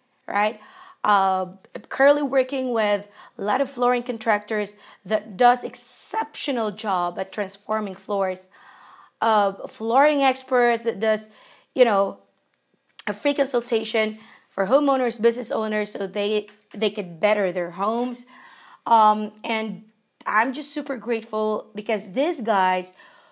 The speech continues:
who love and value their family so much that they treat their clients, they treat me as their own family as well,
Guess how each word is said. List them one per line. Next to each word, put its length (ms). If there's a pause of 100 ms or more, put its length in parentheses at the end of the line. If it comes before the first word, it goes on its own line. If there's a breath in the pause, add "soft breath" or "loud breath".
(320 soft breath)
who 240
love 600
and 160
value 560
their 220
family 480
so 280
much 400 (380 loud breath)
that 380
they 200
treat 720 (120)
their 240
clients, 880 (300 loud breath)
they 240
treat 560
me 440 (440 loud breath)
as 420 (220)
their 240
own 180
family 440
as 120
well, 240